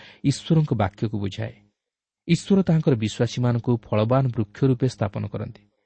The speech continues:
ସେଥିପାଇଁ ଜିସାୟ ଏକଷଠି ପର୍ବର ତିନି ପଦରେ ଲେଖା ଅଛି, "ସିଓନର ଶୋକାର୍ତ୍ତ ଲୋକମାନଙ୍କ ପାଇଁ ନିରୂପଣ କରିବାକୁ, ଅର୍ଥାତ୍ ଭସ୍ମର ପରିବର୍ତ୍ତେ ଭୂଷଣ, ଦୁଃଖର ପରିବର୍ତ୍ତେ ସୁଖରୂପ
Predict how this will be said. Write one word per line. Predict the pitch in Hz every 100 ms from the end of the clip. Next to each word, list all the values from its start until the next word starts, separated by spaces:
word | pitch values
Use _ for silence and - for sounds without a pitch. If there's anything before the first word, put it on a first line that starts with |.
| -
ସେଥିପାଇଁ | 113 107 104
ଜିସାୟ | 104 - 104 101
ଏକଷଠି | 110 - 139
ପର୍ବର | 147 131 131 123
ତିନି | 110 104
ପଦରେ | 107 104
ଲେଖା | 98 95 120
ଅଛି, | 120 - - _ _ _ _ _ _ _ -
"ସିଓନର | - 165 185 190 185
ଶୋକାର୍ତ୍ତ | - 120 127 135 135
ଲୋକମାନଙ୍କ | 110 - 110 117 117
ପାଇଁ | 113 113 104
ନିରୂପଣ | 107 113 123 113
କରିବାକୁ, | 104 101 110 - 120 - _ - - -
ଅର୍ଥାତ୍ | 113 120 107
ଭସ୍ମର | 120 131 - 170 170
ପରିବର୍ତ୍ତେ | 123 104 107 110 -
ଭୂଷଣ, | 98 120 - 135 135 - _ - - 110
ଦୁଃଖର | 143 - 185 190
ପରିବର୍ତ୍ତେ | 160 127 127 123 135 123
ସୁଖରୂପ | - 120 - 151